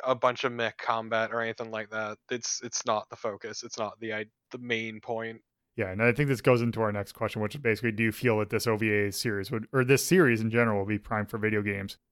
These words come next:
Speaker 2: Um, I would like to point out that there is a video game that does feature Patlabor that does have a really good concept to it that I believe is a somewhat, it's not an action-y game, but it is a game where you're moving around.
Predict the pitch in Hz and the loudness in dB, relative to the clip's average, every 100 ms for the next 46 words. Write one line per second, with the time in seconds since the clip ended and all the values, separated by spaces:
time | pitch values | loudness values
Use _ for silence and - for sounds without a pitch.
0 | - 120 113 104 - _ _ _ 135 160 | 2 4 4 2 -8 _ _ _ 6 6
1 | 240 302 302 - 254 247 240 156 139 - | 8 4 4 2 6 6 8 6 4 -2
2 | 135 143 160 156 160 143 240 277 226 - | 2 6 8 6 6 6 8 6 -2 4
3 | 185 175 175 196 180 127 131 123 120 117 | 6 6 6 8 8 8 6 6 6 4
4 | 123 123 127 151 160 208 165 151 160 190 | 4 6 6 6 4 0 0 2 4 4
5 | 180 117 117 113 113 120 104 - 127 127 | 2 2 4 4 4 2 0 2 4 6
6 | 127 - - _ - 120 123 139 113 117 | 4 -2 -12 _ 4 4 6 4 4 6
7 | 120 120 139 - 170 - 110 - 110 98 | 6 6 2 4 4 4 -2 -2 -2 0
8 | 107 107 104 104 107 120 135 156 190 214 | 0 2 2 -2 -4 0 0 0 2 2
9 | 208 233 214 220 226 - _ - 143 170 | 2 2 4 4 2 -4 _ -4 -4 4
10 | 170 160 151 165 - 123 110 113 120 113 | 4 6 4 4 2 2 4 4 4 2
11 | 110 120 117 131 147 151 147 170 170 165 | 0 -2 0 2 4 2 4 4 4 4
12 | 185 127 123 | 6 6 2